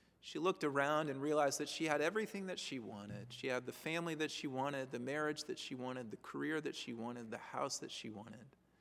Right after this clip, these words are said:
But something was deeply missing.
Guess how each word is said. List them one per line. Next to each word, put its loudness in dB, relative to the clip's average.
But -4
something 2
was -2
deeply -4
missing. -10